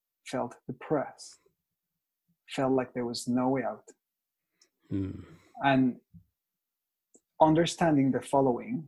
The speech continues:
Speaker 1: changed my life. Understanding that I am a habit changed my life. So when I tell people, "Well, listen, you are a habit. You, you think brushing your teeth,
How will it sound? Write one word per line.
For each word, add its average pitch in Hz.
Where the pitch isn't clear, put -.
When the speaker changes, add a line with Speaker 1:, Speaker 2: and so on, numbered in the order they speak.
Speaker 1:
changed 123
my 127
life. 113
Understanding 131
that 123
I 131
am 143
a 147
habit 120
changed 113
my 110
life. 110
So -
when 143
I 143
tell 202
people, 139
"Well, 123
listen, 117
you 180
are 110
a 101
habit. 104
You, 113
you 120
think 135
brushing 123
your 110
teeth, 170